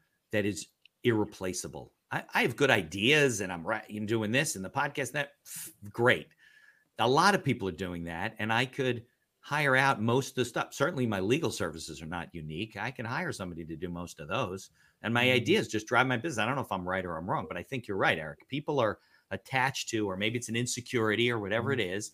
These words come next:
Speaker 1: that they won't let go. And we see family businesses like this all the time, right? The dad and the grandfather won't let the sons run the business, even though the
Speaker 2: Mm.
Speaker 1: sons kinda are running the business, and then they're just getting in the
Speaker 2: Yeah.
Speaker 1: way all the time.
Speaker 2: <laughs>
Speaker 1: Um, I get a lot of situations where people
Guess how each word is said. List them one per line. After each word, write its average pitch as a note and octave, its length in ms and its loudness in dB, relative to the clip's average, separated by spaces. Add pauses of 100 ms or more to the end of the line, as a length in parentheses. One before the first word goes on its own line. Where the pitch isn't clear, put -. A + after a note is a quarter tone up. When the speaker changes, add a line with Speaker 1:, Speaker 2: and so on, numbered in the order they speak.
(300)
Speaker 1:
that A2+ 140 0
they A#2 80 4
won't B2+ 240 2
let B2+ 240 -2
go. F#2+ 300 0
And G#2 140 -2
we A2 120 -2
see - 180 -8
family A#2 420 0
businesses F2+ 500 -8
like G2 180 -4
this - 140 -16
all G#2+ 120 -2
the G#2+ 80 -10
time, D3+ 300 -2
right? G#2 160 -4 (320)
The F#2+ 80 -12
dad A2 240 2
and A2 100 -2
the G2 60 -8
grandfather A2 500 -2
won't G2+ 160 -4
let G#2 160 -4
the F2 80 -12
sons G#2+ 340 -4
run G#2 200 -4
the F#2 80 -6
business, A2 360 -4
even F#2 180 -10
though F#2 100 -4
the G#2+ 80 -6
Speaker 2:
Mm. G#2 80 -6
Speaker 1:
sons F#2+ 180 -8
kinda F#2 200 -4
are G2+ 240 0
running A#2 220 -2
the A2+ 80 -4
business, A#2 300 -6
and G2 80 -10
then F#2 80 -8
they're F2+ 100 -10 (100)
just - 180 -14 (340)
getting B2 200 4
in A2+ 100 -2
the G#2 60 0
Speaker 2:
Yeah. F#2+ 40 -2
Speaker 1:
way A2 200 4
all G#2 200 0
the G#2+ 100 -4
time. A2 360 -2
Speaker 2:
<laughs> - 500 -2 (220)
Speaker 1:
Um, F2+ 380 -4 (180)
I G#2 100 2
get C3 220 4
a C#3 60 6
lot C#3+ 180 6
of E3 80 0
situations D#3+ 500 -4
where F#2+ 80 -6
people B2+ 320 -6